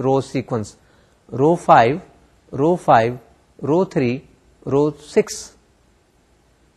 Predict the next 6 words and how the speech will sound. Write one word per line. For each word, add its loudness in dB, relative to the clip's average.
This -8
is 0
string -4
of 0
four 0
letter, 0